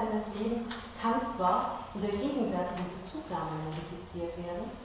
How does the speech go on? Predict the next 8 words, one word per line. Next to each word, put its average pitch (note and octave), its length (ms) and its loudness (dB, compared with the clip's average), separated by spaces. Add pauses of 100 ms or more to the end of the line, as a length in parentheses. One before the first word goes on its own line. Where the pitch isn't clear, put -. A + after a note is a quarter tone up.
(300)
das F#3 140 -6
Vergangene F3 580 6
selbst F#3 440 2
aber G3+ 300 0
kann G#3+ 240 2 (180)
nicht G3+ 280 -2 (340)
modifiziert G#3+ 840 0
werden. D3 260 -6